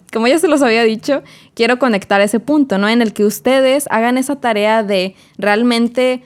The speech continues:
tomarse un tiempo, definitivamente, porque considero yo que es necesario estar a solas, como en, en tu cuarto, realmente así, dispuesto a escucharte a ti mismo, ¿no? <sighs> Y pues bueno,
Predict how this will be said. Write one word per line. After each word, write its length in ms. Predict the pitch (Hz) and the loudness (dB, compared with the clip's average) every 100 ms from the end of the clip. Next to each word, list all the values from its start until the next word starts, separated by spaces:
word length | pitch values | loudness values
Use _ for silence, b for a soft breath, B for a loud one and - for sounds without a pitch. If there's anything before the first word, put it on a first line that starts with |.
| - | -4
tomarse 340 | 196 196 220 | 0 0 2
un 140 | 247 | 2
tiempo, 400 | 220 185 185 262 | 2 0 0 0
definitivamente, 760 | 294 208 175 175 175 185 190 202 | -2 -2 -4 -4 -4 -2 -2 -4
porque 640 | 196 175 165 160 160 135 165 _ _ - | -4 -6 -6 -6 -6 -6 -10 _ _ -6
considero 420 | 180 175 185 190 | -4 0 2 2
yo 160 | 196 | 0
que 100 | 190 | 0
es 80 | 196 | 0
necesario 360 | 202 180 190 170 | 0 -2 -2 -2
estar 200 | 185 180 | 0 -2
a 60 | |
solas, 500 | 185 196 175 170 185 | 0 0 0 -2 -6
como 420 | - 160 156 143 139 | -8 -8 -6 -6 -8
en, 340 | 165 156 156 b b b | -8 -8 -10 b b b
en 200 | 185 180 | -6 -2
tu 160 | 208 208 | -2 0
cuarto, 640 | 226 208 208 202 196 196 | 0 0 0 -2 0 0
realmente 480 | 196 180 175 185 180 | 0 0 -2 -4 -4
así, 340 | 196 185 165 _ _ _ - | -4 -4 -4 _ _ _ -4
dispuesto 680 | 202 196 - 220 311 - | -2 -2 -2 0 0 0
a 20 | |
escucharte 520 | 220 - 175 196 185 196 | -4 -4 -4 -2 -2 -2
a 60 | |
ti 100 | 190 | -2
mismo, 360 | 185 180 170 160 | -2 -4 -6 -6
¿no? 220 | 175 277 b b b b b b b _ _ _ _ _ - | -6 -10 b b b b b b b _ _ _ _ _ -4
<sighs> 460 | 320 277 - - | -2 -2 -6 -6
Y 100 | 226 | -4
pues 180 | 196 190 | 0 0
bueno, 280 | 185 156 | 0 -2